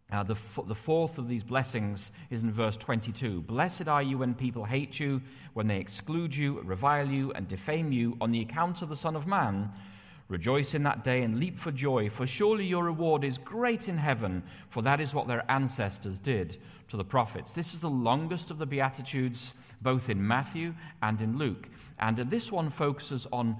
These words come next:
persecution. And this is paralleled in verse twenty-six by the woe that goes with it. It says,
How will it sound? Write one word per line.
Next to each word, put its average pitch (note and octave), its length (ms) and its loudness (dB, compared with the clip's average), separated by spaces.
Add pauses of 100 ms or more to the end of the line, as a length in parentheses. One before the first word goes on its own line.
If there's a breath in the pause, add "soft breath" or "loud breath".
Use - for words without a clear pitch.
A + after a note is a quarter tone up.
(200 loud breath)
persecution. B2+ 840 -2 (400 loud breath)
And A2+ 120 6
this G3 200 0
is E3 100 -2
paralleled C#3+ 680 2
in A#2+ 120 0
verse A#2+ 240 2
twenty-six C3 680 -4
by A2 220 2
the A2 120 0
woe C3 520 0
that F#2 180 -4
goes F#2+ 260 -2
with F2 120 -4
it. - 180 -6
It A#2+ 100 -12
says, C3 300 -2